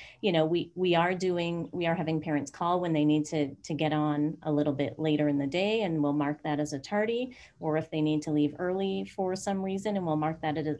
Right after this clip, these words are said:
as a dismissal, just as we would for an in-person student. But, but where it gets a little hairy is the, in the middle of the day when, when kiddos are in and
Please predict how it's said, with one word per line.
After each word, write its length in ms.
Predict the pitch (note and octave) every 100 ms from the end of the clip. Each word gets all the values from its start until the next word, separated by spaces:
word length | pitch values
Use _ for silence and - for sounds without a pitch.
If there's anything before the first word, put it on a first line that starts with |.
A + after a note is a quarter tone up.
| -
as 180 | D#3 D3
a 60 |
dismissal, 680 | C#3 C3+ E3 E3+ E3 B3 C#4 - _ _ _ _ - - -
just 280 | G3 F3 G3
as 140 | E3+
we 80 | F3
would 260 | D3+ D#3
for 160 | - D3+
an 80 | D3
in-person 560 | E3 E3+ E3 D#3 D3
student. 520 | D3 - F3 F3+ A#3+ B3 - - - -
But, 220 | E3 - _ _ -
but 220 | F3+ D#3+
where 160 | F#3+ A3+
it 100 | A3+
gets 160 | G#3+
a 40 | G3
little 200 | G3 F#3
hairy 460 | F#3+ F#3+ D#3+ D3
is 160 | C#3+ D#3+
the, 200 | C#3 -
in 140 | F3+
the 80 | E3+
middle 340 | D#3 F3+ F3 D3+
of 140 | C#3
the 100 | C3+
day 320 | C3 C3+ C3+
when, 380 | C#3 D3 C#3 C3+
when 340 | C#3 D#3+ D3 D3
kiddos 400 | D3+ E3 D3 D3
are 160 | C#3 -
in 120 | E3+
and 160 | D3+